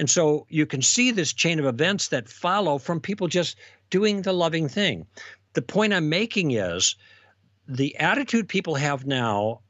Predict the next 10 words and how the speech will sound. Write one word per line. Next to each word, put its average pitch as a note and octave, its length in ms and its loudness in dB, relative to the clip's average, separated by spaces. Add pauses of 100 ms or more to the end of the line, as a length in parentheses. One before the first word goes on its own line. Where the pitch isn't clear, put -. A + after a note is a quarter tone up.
(240)
about C3 420 0 (680)
what D3+ 360 0
the F3 120 2
loving D3 340 0
thing B2 240 -2
is, F2+ 480 0
is G#2+ 120 0
very C#3 400 2
short-sighted, A#2 960 0
myopic. G#2+ 800 -2